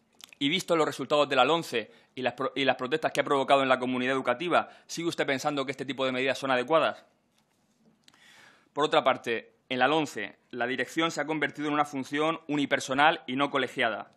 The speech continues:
pasando también a tener el control en la gestión personal en los colegios públicos.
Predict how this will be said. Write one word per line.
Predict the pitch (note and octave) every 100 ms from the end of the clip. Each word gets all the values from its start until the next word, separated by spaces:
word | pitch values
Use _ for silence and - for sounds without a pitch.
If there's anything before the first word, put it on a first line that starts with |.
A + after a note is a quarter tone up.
| _
pasando | - A#2 D3
también | C#3 C#3 D3
a | C#3
tener | C3 C#3
el | C#3+
control | C3+ B2+ B2+ D3+
en | C#3
la | B2+
gestión | A#2+ - D3
personal | C3+ - C3 D3 D#3+ - - - _
en | -
los | A#2+ A#2+
colegios | B2+ C3+ - C3+
públicos. | - C3+ A2 G#2+ G#2+ -